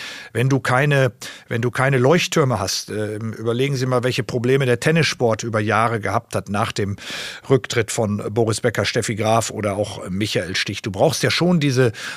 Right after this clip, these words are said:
diese Menschen und Institutionen, Mannschaften, Vereine,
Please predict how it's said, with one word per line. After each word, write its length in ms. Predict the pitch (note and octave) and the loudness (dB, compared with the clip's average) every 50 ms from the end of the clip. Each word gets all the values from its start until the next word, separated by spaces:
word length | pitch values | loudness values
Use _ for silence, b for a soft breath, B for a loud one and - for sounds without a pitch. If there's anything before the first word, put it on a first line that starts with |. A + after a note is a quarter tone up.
| B B - | B B -4
diese 180 | A2+ A2+ B2 | -2 0 2
Menschen 680 | A#2 A#2 A#2+ C3+ C3+ B2 - C#3 B2+ B2 B2 A#2+ A#2+ A#2+ | 2 4 4 4 2 2 0 0 0 0 0 0 -2 -2
und 380 | - A#2 A#2 A#2+ A2+ G#2+ - | -2 -2 -2 -2 -4 -4 -6
Institutionen, 1120 | - - - A#2+ A#2+ - - B2+ A2 - A#2 - - - C3 B2+ C3 C3 B2+ B2+ A#2+ A#2+ A#2 | -8 -6 -4 -4 -2 -2 -4 -4 -4 -4 -4 -4 -2 0 2 2 2 2 2 0 0 0 0
Mannschaften, 680 | A2+ A#2 - C#3 C3 - - B2 A2 - - - A#2 G#2+ | 2 2 2 2 2 2 2 2 0 0 -4 -6 -6 -4
Vereine, 600 | - - F#2+ D#2+ G#2 A#2+ B2+ C3 C3+ B2+ A#2+ | -2 -2 -2 0 0 2 2 4 4 2 2